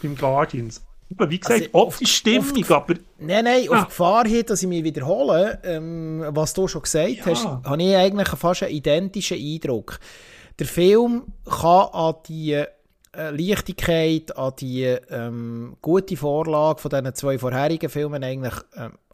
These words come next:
Speaker 2: anknüpfen, wobei man ganz klar muss sagen, bis jetzt hat der erste so, so einen Platz im Herz, der ist, äh,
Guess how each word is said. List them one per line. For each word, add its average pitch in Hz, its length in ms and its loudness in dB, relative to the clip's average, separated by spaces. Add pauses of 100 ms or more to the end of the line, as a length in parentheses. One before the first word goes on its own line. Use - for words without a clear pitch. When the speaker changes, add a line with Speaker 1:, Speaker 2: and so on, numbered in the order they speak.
Speaker 2:
anknüpfen, 160 680 0
wobei 156 360 -2
man 156 200 0
ganz 151 300 2
klar 156 180 0
muss 156 160 -6
sagen, 139 220 -4
bis 135 160 -6
jetzt 151 220 -4
hat 139 180 -4
der - 160 -10
erste 139 560 0
so, 143 220 2 (500)
so - 160 -6
einen 135 100 -4
Platz 165 460 2
im 180 140 0
Herz, 170 640 0
der 131 260 2
ist, 127 160 -2
äh, 127 160 2